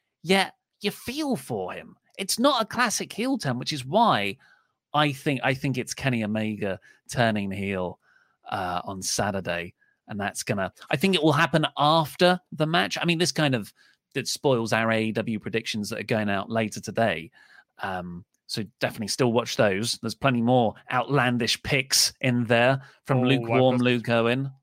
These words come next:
Speaker 2: Yep. I mean, I still want my job, and I'm very desperate to get my job, but going by some of my predictions, you wouldn't think I do.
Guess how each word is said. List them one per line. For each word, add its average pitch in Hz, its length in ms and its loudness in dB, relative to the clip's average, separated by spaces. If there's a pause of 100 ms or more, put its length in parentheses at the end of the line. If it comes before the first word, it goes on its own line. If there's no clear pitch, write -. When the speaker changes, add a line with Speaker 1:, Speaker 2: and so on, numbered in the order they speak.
(360)
Speaker 2:
Yep. 113 260 -10 (240)
I 117 100 -6
mean, 135 140 0
I 143 100 2
still 156 220 0
want 151 220 0
my 139 100 0
job, 135 320 0
and 104 80 -4
I'm 110 80 -6
very 131 160 2
desperate 135 320 -2
to - 80 -12
get 131 140 -4
my 113 100 -10
job, 107 300 -8
but 107 200 -6
going 139 200 2
by 147 100 2
some 143 160 -4
of 151 40 -4
my 147 100 2
predictions, 139 640 -6
you 113 80 -8
wouldn't 220 220 -6
think 254 200 -10
I 226 40 -4
do. 220 500 -10